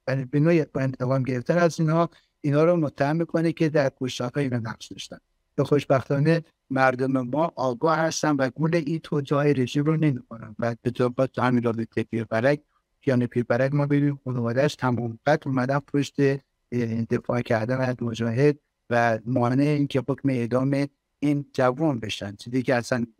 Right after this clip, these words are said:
ربطی به اون نداشته و یکی از، اه، در واقع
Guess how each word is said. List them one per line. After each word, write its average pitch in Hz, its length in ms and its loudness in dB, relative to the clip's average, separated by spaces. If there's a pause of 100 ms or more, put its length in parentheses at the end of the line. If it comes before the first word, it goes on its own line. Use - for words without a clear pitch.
(220)
ربطی 143 300 2
به 123 80 -2
اون 127 240 2
نداشته 123 420 -2
و 120 100 0
یکی 123 200 0
از، 123 120 0 (380)
اه، 110 180 -2
در 113 240 0
واقع 113 320 0